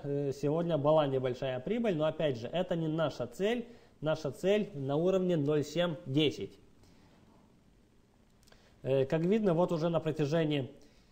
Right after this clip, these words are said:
четырех дней цена у нас во флете находится.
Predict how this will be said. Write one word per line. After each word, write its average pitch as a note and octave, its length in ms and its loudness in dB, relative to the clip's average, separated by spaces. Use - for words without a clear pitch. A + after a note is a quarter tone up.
четырех F3 420 4
дней G3+ 240 4
цена E3+ 400 2
у D3+ 80 4
нас C3+ 260 -2
во C3+ 120 -2
флете G#3 340 2
находится. F3+ 640 0